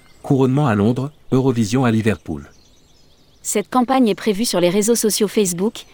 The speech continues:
Speaker 2: Instagram, Snapchat, sur YouTube, en T V replay, sur les plateformes de musique en streaming et en ouverture de podcast.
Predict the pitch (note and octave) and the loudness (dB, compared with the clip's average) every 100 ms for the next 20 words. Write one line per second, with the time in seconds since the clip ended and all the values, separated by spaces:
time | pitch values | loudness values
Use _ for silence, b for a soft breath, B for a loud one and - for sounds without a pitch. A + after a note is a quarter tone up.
0 | b F#3+ F#3+ - F3+ F3 F3 G#3+ - b | b 0 2 0 -2 0 0 -2 -4 b
1 | b - A3 - - G3 - - b - | b -2 -2 0 -2 -2 -4 -16 b -6
2 | - F#3+ A3 - G#3+ B3 b b - F#3 | -4 0 -2 0 0 0 b b -2 0
3 | A#3 A3 G#3 F#3+ F#3+ A3+ b b b - | 2 2 0 -2 -2 -4 b b b -2
4 | F3+ F3 A3 A#3 C#4 C4 A3+ F#3 G#3+ G3 | 0 2 0 0 0 2 2 2 2 0
5 | A#3 F#3+ - - A3 A3+ A#3 F#3 E3+ G3+ | -2 -4 -4 -2 2 4 4 4 4 2
6 | G#3+ - A3+ F#3 E3 F#3 - D#3+ - - | 0 0 -4 -2 -4 -6 -6 -6 -8 -12